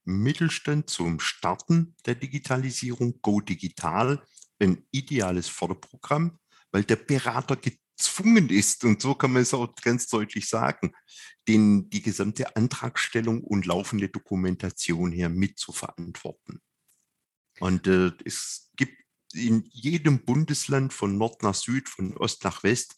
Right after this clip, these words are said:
eben jede Menge Förderprogramme, wo auch ein Unternehmer dann diese miteinander kombinieren kann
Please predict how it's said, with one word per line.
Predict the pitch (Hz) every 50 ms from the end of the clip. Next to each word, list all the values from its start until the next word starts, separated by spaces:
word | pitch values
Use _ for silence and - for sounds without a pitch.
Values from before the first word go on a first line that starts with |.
| _ _ _ - - - _
eben | - 113 104 107 104
jede | 87 92 101 113 120 -
Menge | 104 104 101 98 101 98 98 98 - _ _ _ _
Förderprogramme, | - - - - 104 113 127 - - - 120 - _ - - 117 113 113 110 113 117 117 _ _ _ - - - _ _ _
wo | - 95 98 -
auch | - 95 92 - -
ein | 98 95 92 90 - _ _
Unternehmer | - 98 95 - 95 90 87 85 90 92 95 98 95
dann | - 95 92 92 92 - _ _ _
diese | 95 _ - 101 95 87 98 95 92 95
miteinander | 92 92 - - 90 85 85 85 85 85
kombinieren | _ - - 95 92 - 95 90 85 82 80 80 78 78 78
kann | - - - - - -